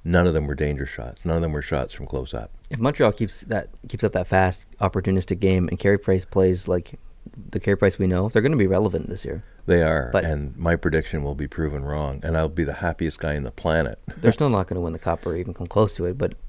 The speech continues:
Speaker 1: Mm-hmm.
Speaker 2: they could be relevant and make an impact.
Speaker 1: Yeah, the first two games of the season, you can't really, you know, <laughs>
Speaker 2: If they play like they did in the first two games.
Speaker 1: If, yeah, exactly, and that's what it comes down
Speaker 2: Big
Speaker 1: to.
Speaker 2: if.
Speaker 1: Like, right now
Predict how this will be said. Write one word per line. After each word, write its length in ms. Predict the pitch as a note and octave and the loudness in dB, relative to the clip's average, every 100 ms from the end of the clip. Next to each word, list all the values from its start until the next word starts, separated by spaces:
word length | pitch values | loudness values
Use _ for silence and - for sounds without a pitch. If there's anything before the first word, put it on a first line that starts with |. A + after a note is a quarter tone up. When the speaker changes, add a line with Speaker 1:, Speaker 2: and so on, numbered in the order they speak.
| - | -8
Speaker 1:
Mm-hmm. 160 | F#2+ D#2+ | -6 0
Speaker 2:
they 100 | A#2 | 2
could 140 | - | 4
be 100 | C#3 | 4
relevant 380 | F#2+ F#2+ F2+ D#2+ | 6 4 2 -4
and 80 | F2 | -4
make 180 | E2+ - | -4 -2
an 160 | F2+ | -2
impact. 380 | F2+ F#2+ D#2 - - - - - | -2 -2 -4 -6 -16 -20 -18 -8
Speaker 1:
Yeah, 160 | - A#2+ | 2 4
the 80 | A2 | 4
first 300 | - D3 - | 4 0 4
two 100 | A#2+ | 4
games 320 | F2+ F2 - | 6 4 2
of 60 | C#2 | -4
the 80 | |
season, 420 | D2 F#2+ E2+ D2+ C#2+ - - - - | -2 0 0 0 -6 -10 -14 -16 -2
you 100 | F#2+ | 0
can't 260 | - E2+ - | 2 2 2
really, 380 | D#2+ D2 D2 C#2+ - - - - - - - | 0 0 -2 -4 -12 -18 -18 -18 -18 -12 -4
you 80 | |
know, 360 | F#2+ C#2 C2+ C2+ - - | -2 -2 -4 -8 -10 -12
<laughs> 240 | - - - | -14 -4 6
Speaker 2:
If 220 | E3 G2+ | 6 8
they 140 | C#3 | 6
play 360 | A2+ C3+ B2 G2 | 4 4 6 6
like 200 | F#2+ F#2 | 4 2
they 140 | F#2 | 2
did 180 | F#2 F2+ | 2 2
in 80 | E2+ | 2
the 80 | E2 | 0
first 220 | - E2 | -2 -4
two 80 | - | -6
games. 380 | - - B2+ - | -8 -10 -12 -14
Speaker 1:
If, 220 | - A#2 - | -4 -4 -2
yeah, 140 | G2 - | -6 2
exactly, 560 | G#2 - D2+ C#2+ - | 2 4 4 2 -4
and 100 | C#2+ | -2
that's 160 | D#2+ D#2+ | -2 0
what 100 | E2+ | 0
it 60 | C#2 | 0
comes 220 | E2 C#2+ | -2 -4
down 240 | D2+ C#2+ | -4 0
Speaker 2:
Big 120 | F2 F2+ | 0 0
Speaker 1:
to. 80 | |
Speaker 2:
if. 220 | F2 - - - - | 0 -4 -10 -16 -2
Speaker 1:
Like, 160 | F#2 | 2
right 240 | G2 G2+ - | 8 6 6
now 340 | F#2+ C#2+ C#2 | 2 2 0